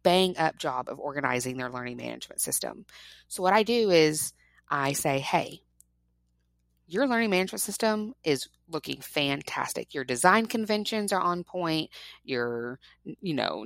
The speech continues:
the, the way you named your folders, the way you've organized it, the way you've had access to parents so they can support their child in their learning,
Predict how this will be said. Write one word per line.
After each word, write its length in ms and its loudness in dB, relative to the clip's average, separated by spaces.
the, 60 6
the 200 0
way 100 4
you 120 2
named 320 4
your 80 0
folders, 460 -2
the 80 -12
way 100 -2
you've 200 -8
organized 560 2
it, 180 6
the 80 -8
way 120 2
you've 260 -4
had 260 2
access 440 -2
to 100 -10
parents 420 0
so 100 -2
they 200 2
can 160 -2
support 380 -6
their 100 -6
child 340 -2
in 80 -2
their 140 -4
learning, 420 -4